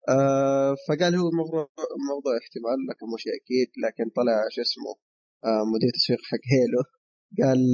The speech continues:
"لا، ما راح تكون، ما راح تنزل البي سي خير شر، وهي مجرد حصرية." فالكلام اللي طلع مو صحيح. لكن شوف، للأمانة أنا خلاص طفشت يعني من كثر الحصريات اللي تنتقل للإكس بوكس تروح للبي سي.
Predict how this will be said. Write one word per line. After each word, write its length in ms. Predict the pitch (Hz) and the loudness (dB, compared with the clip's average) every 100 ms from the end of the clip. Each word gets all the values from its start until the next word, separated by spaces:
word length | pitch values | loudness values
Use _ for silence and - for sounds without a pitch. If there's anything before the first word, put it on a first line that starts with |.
| 123 | 4
"لا، 120 | 123 120 - 120 | 2 0 -8 -6
ما 100 | 117 117 117 | -4 -4 -4
راح 80 | - - | -10 -10
تكون، 220 | - 120 113 117 117 - 110 131 | -6 -4 -4 -4 -4 -4 -4 0
ما 60 | 143 | 0
راح 80 | - | 2
تنزل 220 | 151 139 127 | 0 2 2
البي 120 | 127 131 | 2 2
سي 80 | 143 - | 0 2
خير 160 | 143 - | 0 0
شر، 160 | 143 160 _ _ _ _ | -2 -2 _ _ _ _
وهي 120 | 131 139 | 0 2
مجرد 220 | 120 120 - | 2 -2 -4
حصرية." 360 | 117 110 107 107 _ _ _ _ | -6 -4 -2 -4 _ _ _ _
فالكلام 420 | 131 120 - 131 123 | 0 0 2 2 2
اللي 120 | 117 - | 0 0
طلع 160 | 123 110 107 113 | 0 0 -2 -6
مو 80 | - - | -8 -12
صحيح. 240 | - - _ _ _ _ 156 | -10 -14 _ _ _ _ 2
لكن 160 | 165 214 | 4 4
شوف، 100 | 220 170 | 2 2
للأمانة 420 | 156 170 180 160 151 | 2 2 2 2 0
أنا 140 | 147 131 127 - | 0 0 -2 -2
خلاص 180 | 160 147 - | -4 -4 -6
طفشت 240 | 143 - | -6 -4
يعني 140 | 120 117 | -4 -4
من 60 | 117 | -8
كثر 140 | 123 | -14
الحصريات 360 | - 131 139 127 | -14 -6 -2 -2
اللي 120 | 127 120 | -6 -10
تنتقل 300 | 135 127 120 | -10 -6 -4
للإكس 280 | 120 127 - | -4 -6 -4
بوكس 180 | 147 - - | -4 -4 -8
تروح 140 | 123 117 | -6 -4
للبي 240 | 175 98 | -6 -6
سي. 120 | - | -4